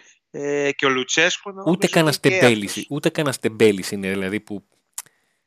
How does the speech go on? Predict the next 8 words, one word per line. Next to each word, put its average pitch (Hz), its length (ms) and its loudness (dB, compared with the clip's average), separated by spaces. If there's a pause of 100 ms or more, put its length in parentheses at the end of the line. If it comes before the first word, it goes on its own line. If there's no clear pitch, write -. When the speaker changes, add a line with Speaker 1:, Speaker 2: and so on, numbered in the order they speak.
Speaker 2:
«Α, - 120 -16 (260)
εντάξει, - 380 -10
δεν 107 200 0
μου 95 140 -6
πάει, 117 280 2
άστο, 101 300 -2
δεν 92 140 -10
πειράζει». 82 340 -12